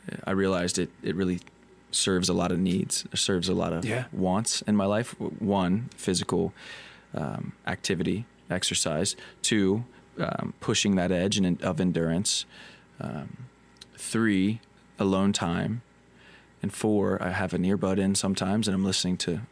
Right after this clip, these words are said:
Speaker 1: podcasts or, or, um, you know, YouTube videos
Speaker 2: Yeah.
Speaker 1: on certain topics that I care about. Uh, so, so I've been doing that instead of CrossFit lately, and,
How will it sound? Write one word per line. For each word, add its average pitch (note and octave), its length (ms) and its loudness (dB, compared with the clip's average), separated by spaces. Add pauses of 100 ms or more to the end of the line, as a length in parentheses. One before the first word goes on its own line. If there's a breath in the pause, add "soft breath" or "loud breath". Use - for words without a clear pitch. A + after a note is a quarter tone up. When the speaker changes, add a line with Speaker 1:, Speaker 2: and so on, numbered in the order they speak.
(120)
Speaker 1:
podcasts F2+ 720 -2
or, - 260 -4 (460 loud breath)
or, G1+ 400 -8
um, - 160 -14 (240)
you F2 80 -4
know, - 180 -4 (300)
YouTube G2+ 340 2
videos F2+ 500 2
Speaker 2:
Yeah. - 60 0
Speaker 1:
on F2+ 160 -2
certain - 320 0
topics F2 420 -2
that F#2+ 100 0
I F#2+ 80 0
care F#2+ 200 0
about. F2+ 300 -2 (560 loud breath)
Uh, - 120 -6 (200)
so, F2 360 0 (340)
so - 160 0
I've F#2 80 0
been G#2 100 2
doing G2+ 240 4
that F#2 300 0
instead F#2+ 320 0
of - 80 -4
CrossFit - 500 -2
lately, - 300 -2
and, - 220 -6